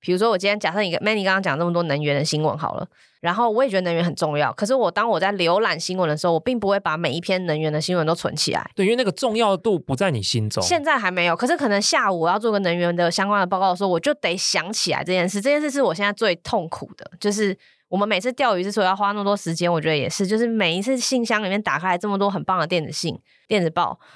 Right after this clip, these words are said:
Speaker 1: 我还是要一篇一篇回去很，真的完全没有办法自动化做这件事，然后重新感觉每一个公司或新闻带来的，就是有没有中这种感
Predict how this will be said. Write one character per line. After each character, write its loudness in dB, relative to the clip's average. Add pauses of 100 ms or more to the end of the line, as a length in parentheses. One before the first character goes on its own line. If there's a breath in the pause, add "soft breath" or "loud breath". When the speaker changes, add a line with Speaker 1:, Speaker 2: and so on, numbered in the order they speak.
(200 loud breath)
Speaker 1:
我 -2
还 -4
是 0
要 4
一 0
篇 2
一 2
篇 0
回 0
去 2
很， -4 (140)
真 2
的 4
完 0
全 0
没 0
有 2
办 0
法 -2
自 -6
动 0
化 -2
做 -4
这 0
件 2
事， -6
然 0
后 2
重 -2
新 -2
感 -2
觉 -2
每 0
一 0
个 0 (140)
公 -2
司 -2
或 0
新 -2
闻 -2 (200)
带 2
来 0
的， -2 (180)
就 -2
是 -2
有 0
没 -2
有 0
中 -6
这 -20
种 -4
感 -6